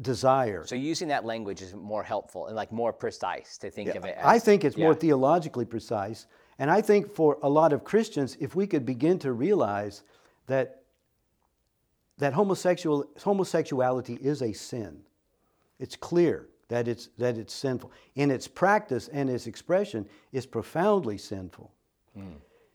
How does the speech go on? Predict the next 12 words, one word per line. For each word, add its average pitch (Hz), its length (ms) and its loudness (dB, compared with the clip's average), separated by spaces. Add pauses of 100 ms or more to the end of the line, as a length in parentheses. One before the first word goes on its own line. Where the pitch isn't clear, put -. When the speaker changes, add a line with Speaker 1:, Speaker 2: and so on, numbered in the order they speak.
(320)
Speaker 1:
People 185 380 6
are 139 160 4
twisted 160 640 6
in 147 220 2
our 123 140 4
lives, 127 440 2
in 123 100 -2
our 113 100 -2
thinking, 127 440 0
in 127 100 -2
our 120 120 -2
desiring, 107 680 -2